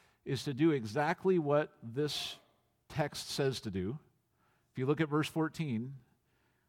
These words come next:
Paul wrote, "When I think of all this, I fall to my knees and I pray to the Father." That's a great posture to start a new year with. And so I wanted to invite you as we close, if you're physically able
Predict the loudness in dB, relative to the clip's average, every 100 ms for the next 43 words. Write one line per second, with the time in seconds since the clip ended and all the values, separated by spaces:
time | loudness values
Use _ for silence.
0 | _ _ 0 2 6 4 4 2 2 4
1 | 4 4 4 2 0 4 4 4 2 2
2 | 0 0 0 0 2 2 2 2 0 0
3 | -4 -16 _ _ _ _ _ _ _ _
4 | _ _ -6 -2 0 2 0 2 2 2
5 | 0 -2 -2 -2 -4 -2 0 0 -2 -4
6 | -8 -4 -2 -2 -2 -2 -2 -2 -6 -8
7 | -14 -20 _ _ _ _ _ _ _ _
8 | _ _ _ -6 0 2 2 2 0 0
9 | 2 2 2 2 2 0 0 -2 -2 -4
10 | -2 -2 -4 -8 -12 -8 -4 -4 -6 -8
11 | -6 -4 -4 -4 -4 -2 0 0 -2 2
12 | 4 4 2 -2 -4